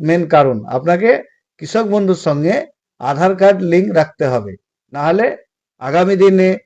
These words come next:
জুন মাসে যে টাকাটা ছাড়বে রাজ্য সরকার, সেই টাকাটা কিন্তু আপনারা পাবেন না। তো বন্ধুরা বলার বিষয় এটাই যে আমরা কৃষক বন্ধুর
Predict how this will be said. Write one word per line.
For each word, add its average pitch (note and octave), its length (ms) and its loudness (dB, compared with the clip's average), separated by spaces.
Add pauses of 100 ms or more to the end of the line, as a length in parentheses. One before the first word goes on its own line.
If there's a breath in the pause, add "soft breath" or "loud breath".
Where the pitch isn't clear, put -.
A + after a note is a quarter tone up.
(280)
জুন C#3+ 280 -2 (120)
মাসে F#3 280 0
যে F#3 80 4 (120)
টাকাটা E3 300 2 (140)
ছাড়বে E3 360 2
রাজ্য D3 180 2 (120)
সরকার, C#3+ 320 2 (440)
সেই D#3+ 260 2
টাকাটা C#3+ 380 0
কিন্তু D#3 220 -2 (440)
আপনারা C#3+ 280 -2 (120)
পাবেন B2+ 340 0
না। F#2 80 -14 (600)
তো - 120 -20
বন্ধুরা G3 320 2 (920)
বলার F3 340 -2
বিষয় F3+ 300 2 (260)
এটাই E3 260 4 (560)
যে D3 80 -4 (100)
আমরা F#3+ 200 4 (2000)
কৃষক A3+ 300 -2 (100)
বন্ধুর A#3 340 4